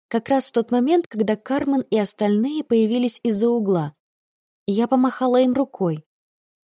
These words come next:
Они сердито посмотрели на моё платье, на машину и отвернулись. Входя в мастерскую, Калет вздохнула. Надеюсь, этот тупой бригадир забыл встать.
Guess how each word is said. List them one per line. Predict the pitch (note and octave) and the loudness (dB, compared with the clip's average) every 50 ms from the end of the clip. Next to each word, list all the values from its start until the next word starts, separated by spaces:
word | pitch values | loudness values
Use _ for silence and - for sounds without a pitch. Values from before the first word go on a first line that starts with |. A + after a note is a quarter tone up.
| _ _ | _ _
Они | - A3 A3 A3+ A#3+ | 2 4 4 4 4
сердито | - - B3+ A#3 G#3+ G3 A3 G3+ - F3 | 4 4 2 2 4 0 0 0 0 -2
посмотрели | - E3+ - - F3 E3 - - E3 D#3+ D#3+ D#3 | -4 -4 -2 -2 -2 -2 0 0 0 2 2 0
на | D#3 D#3 | 0 0
моё | D#3 D#3 D#3 D3+ D#3 | 0 0 0 0 -2
платье, | - F3 F#3 G#3+ B3 - - - A3 G#3+ - _ _ _ _ _ _ _ | -2 -4 -2 -2 -2 -4 -6 -8 -10 -10 -12 _ _ _ _ _ _ _
на | F3+ F3+ | 0 2
машину | F3 E3+ D#3+ D#3+ - - - A#3 A#3 A3 G#3 G3 - _ _ _ _ _ _ _ | 2 2 2 0 0 -2 0 0 -2 -2 -4 -6 -10 _ _ _ _ _ _ _
и | _ C4+ | _ 0
отвернулись. | C#4 C4 C4 A3+ A3 G#3 F#3 F3 D#3+ D3 C#3 C3 - - - - _ _ _ _ _ _ _ _ _ _ _ _ _ _ _ _ _ _ _ _ _ | 0 2 2 0 -2 0 0 0 -2 -2 -4 -6 -8 -12 -12 -16 _ _ _ _ _ _ _ _ _ _ _ _ _ _ _ _ _ _ _ _ _
Входя | - - - G3 F3+ F3 F3+ E3+ E3 | -12 -2 -2 0 2 4 2 2 2
в | |
мастерскую, | F3 F3 - - - G3 F#3+ - - - C#4 C#4+ C#4+ A#3+ - | 2 -2 -2 -2 -4 -4 -4 -4 -6 -4 -2 0 0 0 0
Калет | - - G3+ G3+ A#3 A#3+ A3+ | 0 -2 0 0 0 0 -2
вздохнула. | G3+ G3 F#3+ G#3+ A3 - - F#3+ F3 D#3+ D3 D3 D3+ - _ _ _ _ _ _ _ _ _ _ _ _ | -4 -2 -2 -2 -2 -2 -4 -4 -2 -2 -4 -6 -8 -12 _ _ _ _ _ _ _ _ _ _ _ _
Надеюсь, | - A3 A3 A3 A3 F#3+ G3+ A3+ A3 G#3+ G#3 - - | 0 2 2 4 2 4 4 4 4 4 2 0 -6
этот | G3 - - - - | -6 -6 -6 -6 -2
тупой | - G3 - - G#3+ G3+ | -4 -4 -2 2 0 0
бригадир | F3 D#3+ F#3 F#3+ E3+ D#3+ G3+ F#3+ F3+ F#3 B3+ D4+ C#4+ | 2 2 0 0 2 2 0 0 0 0 -2 0 0
забыл | A#3 G3+ A3+ B3 A3 G3 G3 F3 D#3 | 0 0 0 0 0 2 0 0 0
встать. | C#3+ - - - - E3 C#3 C#3 - - - | -2 -4 -8 -8 -10 -10 -12 -12 -16 -18 -20